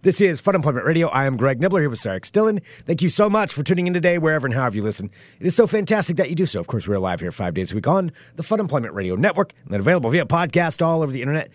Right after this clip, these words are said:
wherever podcasts can be found. Thank you for finding us. And, of course, I want to always remind everybody to go to fun employment radio dot com and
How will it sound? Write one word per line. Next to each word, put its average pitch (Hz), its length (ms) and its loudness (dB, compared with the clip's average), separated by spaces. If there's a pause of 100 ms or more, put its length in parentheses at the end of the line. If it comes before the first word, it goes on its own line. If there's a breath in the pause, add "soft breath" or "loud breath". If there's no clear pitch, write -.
(120 soft breath)
wherever 190 220 0
podcasts 135 760 -2
can 113 120 -2
be 107 80 -2
found. 185 320 2
Thank 131 220 2
you 107 160 -2 (220 loud breath)
for 135 140 2
finding 202 320 4
us. 214 160 0 (320 loud breath)
And, 175 320 4 (140 soft breath)
of 123 160 0
course, 123 260 0
I 113 40 -2
want 107 160 2
to 101 40 0 (100)
always 110 280 2
remind 156 260 2
everybody 170 300 0
to 151 100 -14
go 175 140 0
to 160 100 -8
fun 196 160 0
employment 170 300 0
radio 170 160 2
dot 165 140 0
com 208 240 2
and 220 440 2